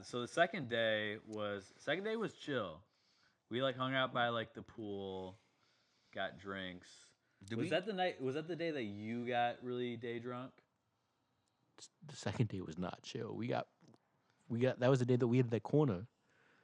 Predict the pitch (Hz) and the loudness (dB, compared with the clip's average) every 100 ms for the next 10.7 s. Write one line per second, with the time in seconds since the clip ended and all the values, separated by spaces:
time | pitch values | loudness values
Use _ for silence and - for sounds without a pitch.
0 | _ _ _ _ _ _ _ _ - 127 | _ _ _ _ _ _ _ _ 2 4
1 | 180 - _ _ _ _ - 143 135 135 | 4 -2 _ _ _ _ -8 2 4 4
2 | 98 90 - - 131 123 131 123 120 131 | 0 -8 -12 -2 2 4 2 0 0 2
3 | 123 113 123 143 160 - - - 170 127 | 2 2 4 6 6 4 2 4 6 6
4 | 208 202 185 160 131 135 131 135 104 101 | 6 4 4 2 6 4 4 -4 -2 0
5 | 101 - - 82 - _ _ _ _ - | 0 -4 -12 -14 -20 _ _ _ _ -10
6 | 113 110 98 113 104 104 101 - 127 123 | -6 -6 -6 -8 -10 -10 -10 4 6 8
7 | 120 117 - - 147 160 135 151 175 202 | 6 0 -10 4 6 8 8 8 8 8
8 | 202 175 131 139 - 160 165 160 - 185 | 8 8 10 10 10 6 4 0 0 0
9 | 165 135 143 147 147 151 143 135 131 113 | 0 2 2 2 0 0 2 0 0 0
10 | 120 117 107 101 - 98 90 | 0 2 2 2 0 -6 -6